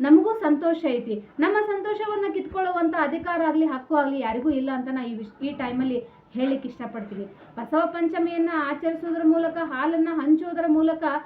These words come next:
ನಾವೇನ್ ಸಾರ್ಲಿಕ್ ಹೊಂಟಿವ್ರಿ ಅಂತಂತಂದ್ರ ಪ್ರಸಾದವನ್ನ ಕೆಡಿಸಬಾರ್ದು ಅನ್ನುವಂತಹ ಒಂದು ಏನು ಥಾಟ್ ಐತಲ್ಲ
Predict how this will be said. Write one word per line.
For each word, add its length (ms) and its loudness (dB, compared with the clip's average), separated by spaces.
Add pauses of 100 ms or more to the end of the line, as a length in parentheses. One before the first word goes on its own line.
(200)
ನಾವೇನ್ 460 2
ಸಾರ್ಲಿಕ್ 400 -2
ಹೊಂಟಿವ್ರಿ 420 2
ಅಂತಂತಂದ್ರ 540 0 (340)
ಪ್ರಸಾದವನ್ನ 680 0
ಕೆಡಿಸಬಾರ್ದು 720 -4
ಅನ್ನುವಂತಹ 580 0
ಒಂದು 240 -4
ಏನು 200 -8
ಥಾಟ್ 400 -4
ಐತಲ್ಲ 280 -6